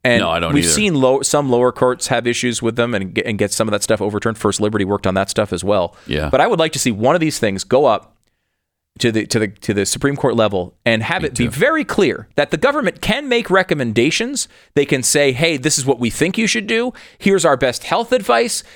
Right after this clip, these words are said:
Speaker 1: Here's what our experts are saying."
Speaker 2: And all that's fine.
Speaker 1: They can do all that stuff. They cannot stop you. They cannot stop you from opening your business. I don't think that should happen either. But
Speaker 2: Mm-hmm.
Speaker 1: certainly when it comes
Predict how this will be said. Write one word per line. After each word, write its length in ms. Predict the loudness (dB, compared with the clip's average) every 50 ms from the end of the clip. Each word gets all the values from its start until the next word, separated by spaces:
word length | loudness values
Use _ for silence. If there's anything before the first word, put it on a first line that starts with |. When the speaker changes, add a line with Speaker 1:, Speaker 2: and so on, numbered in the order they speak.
| -20 -18 -4
Speaker 1:
Here's 260 | -2 0 0 2 2
what 80 | 2 4
our 100 | 4 4
experts 440 | 2 2 0 -2 0 2 0 2 2
are 80 | 0 0
saying." 420 | 2 0 2 2 2 2 0 -2 -2
Speaker 2:
And 80 | 0
all 140 | 0 0 0
that's 220 | 0 0 -2 -2 -2
fine. 440 | 0 0 0 2 0 -2 -4 -8 -10
Speaker 1:
They 260 | -8 -2 2 2 2
can 140 | 2 0 -2
do 160 | 0 2 2
all 200 | 4 4 4 4
that 160 | 4 2 0 0
stuff. 280 | -2 -2 -2 0 0
They 120 | 0 0 2
cannot 720 | 2 0 -2 0 0 0 0 0 0 0 -2 -6 _ -20 _ _
stop 580 | -2 -2 0 -2 0 0 0 0 0 -2 -4
you. 140 | -6 -6 -4 0
They 100 | -2 0
cannot 320 | 0 0 0 0 0 0 0
stop 260 | 0 2 0 0 0
you 100 | -2 -2
from 180 | -2 0 2 2
opening 320 | 2 2 2 0 0 2
your 100 | 2 0
business. 720 | 0 0 0 0 0 0 -2 -2 -4 -2 -4 -6 -8 -8 _ _ _ _ _ _ _ _ _
I 60 | -2 -2
don't 100 | 0 0
think 160 | 0 -2 0
that 220 | 0 0 0 0 -2
should 140 | -2 0
happen 300 | 0 -2 -2 -2 -2 0
either. 280 | 0 2 2 2 2 2
But 140 | 0 -2 -2
Speaker 2:
Mm-hmm. 240 | 0 0 2 2 2
Speaker 1:
certainly 560 | 4 4 2 2 0 -2 -4 -4 -4 -8 -6
when 120 | -2 -2 -2
it 100 | -2 -2
comes 500 | 0 2 2 2 0 -2 -6 -10 -12